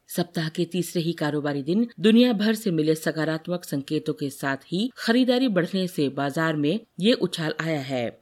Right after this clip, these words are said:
दिन भर के कारोबार के बाद तीस शेयरों पर आधारित बीएसई सेंसेक्स एक हजार उनतालीस अंक की बढ़त के साथ ही एक दशमलव आठ छह फीसद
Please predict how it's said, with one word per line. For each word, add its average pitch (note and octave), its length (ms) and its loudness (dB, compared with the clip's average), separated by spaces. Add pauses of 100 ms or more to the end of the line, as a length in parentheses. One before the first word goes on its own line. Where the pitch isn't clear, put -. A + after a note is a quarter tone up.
(120)
दिन F#3+ 220 6
भर F3 160 -2
के F3 140 -4
कारोबार D3 480 -2
के D3 100 -2
बाद C#3+ 300 -4
तीस D#3+ 280 -2
शेयरों D3 240 0
पर C3+ 240 -6
आधारित E3+ 500 -2 (160)
बीएसई A#3+ 500 6
सेंसेक्स G#3+ 600 -2 (100)
एक B3 240 4
हजार A3+ 460 2
उनतालीस F3 680 2
अंक E3 200 -2
की - 220 -4
बढ़त C#3+ 420 -2
के C#3+ 120 -4
साथ C#3 420 -6
ही A3+ 180 0 (140)
एक G#3 220 8
दशमलव F#3 580 2 (120)
आठ A#3+ 400 2
छह G#3+ 220 4
फीसद E3 440 -2